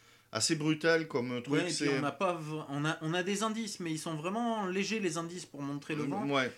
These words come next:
Speaker 2: Et
Speaker 1: Donc,
Speaker 2: puis des
Speaker 1: au
Speaker 2: fois, on
Speaker 1: début,
Speaker 2: n'a pas
Speaker 1: tu
Speaker 2: d'indice et il y a quand même le vent. Donc,
Speaker 1: Ouais.
Speaker 2: euh, on
Speaker 1: Puis en
Speaker 2: sait
Speaker 1: plus, c'est en début de, de jeu. Donc, euh, euh, au début, on s'est demandé si le stick était pas, euh, euh, avait pas des problèmes. S'il tirait pas sur la gauche. <laughs> Mais bon, après, on a compris que c'était le vent.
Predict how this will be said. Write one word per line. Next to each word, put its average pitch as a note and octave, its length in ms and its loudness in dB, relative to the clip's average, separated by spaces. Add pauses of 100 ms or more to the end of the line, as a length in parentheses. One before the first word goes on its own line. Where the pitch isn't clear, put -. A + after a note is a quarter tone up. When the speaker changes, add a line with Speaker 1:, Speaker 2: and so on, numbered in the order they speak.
(100)
Speaker 2:
Et C#3+ 60 -4
Speaker 1:
Donc, D#3 160 6
Speaker 2:
puis E3 80 8
des - 0 -
Speaker 1:
au D#3 60 6
Speaker 2:
fois, E3 80 6
on A3 100 4
Speaker 1:
début, F3 60 4
Speaker 2:
n'a - 40 -2
pas G3 100 6
Speaker 1:
tu F#3+ 60 6
Speaker 2:
d'indice F#3+ 380 0
et E3 100 -4
il E3 60 -2
y E3 80 2
a D#3+ 60 4
quand F#3+ 160 -2
même G#3 220 2
le G3+ 100 4
vent. F#3+ 220 0 (140)
Donc, D3 120 0
Speaker 1:
Ouais. B2+ 260 2
Speaker 2:
euh, C#3+ 180 0
on C#3 140 -4
Speaker 1:
Puis C#3 100 2
en E3 80 6
Speaker 2:
sait C#3+ 60 -2
Speaker 1:
plus, A3+ 100 -4
c'est - 120 0
en C3+ 100 2
début F#3+ 400 -4
de, A#2+ 240 -2
de A2 180 -2
jeu. C#3+ 240 -4 (220)
Donc, B2 440 -2
euh, A2+ 400 2 (380)
euh, G#2 60 -2
au A#2+ 200 -2
début, C#3+ 200 0
on G3+ 100 0
s'est D3 140 -2
demandé C#3 320 -2
si - 160 -4
le B2 100 -2
stick D#3 280 -8
était A#2+ 200 -4
pas, B2+ 200 0
euh, A2+ 260 2 (480)
euh, F#2 320 -6
avait A#2 160 -2
pas C#3 100 -2
des B2 100 -4
problèmes. A#2+ 360 -2 (320)
S'il A#2 200 -8
tirait A2+ 260 0
pas A#2 120 2
sur A#2 140 -2
la A2 120 2
gauche. A#2 460 0 (320)
<laughs> - 320 -20
Mais A2 100 -2
bon, G#2+ 180 0
après, G#2+ 180 -4
on F3 100 -2
a C3+ 60 0
compris C3 240 -6
que E3 60 -8
c'était C#3 200 -4
le C3 60 -2
vent. A2 180 -4